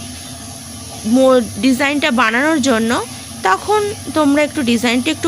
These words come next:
ওলটপালট হতে পারে, কিন্তু স্বাদটা কিন্তু একদম পারফেক্ট হবে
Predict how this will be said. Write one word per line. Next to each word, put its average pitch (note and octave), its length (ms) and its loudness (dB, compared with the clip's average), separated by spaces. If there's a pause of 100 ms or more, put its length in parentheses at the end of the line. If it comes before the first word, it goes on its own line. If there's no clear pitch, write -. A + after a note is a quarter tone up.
ওলটপালট B3+ 560 2
হতে C4 180 2 (100)
পারে, B3+ 220 2 (1500)
কিন্তু D#4 260 2 (240)
স্বাদটা A3+ 500 -2
কিন্তু G4 220 0 (260)
একদম A3+ 280 -2 (120)
পারফেক্ট A#3 540 -2
হবে G3+ 180 -2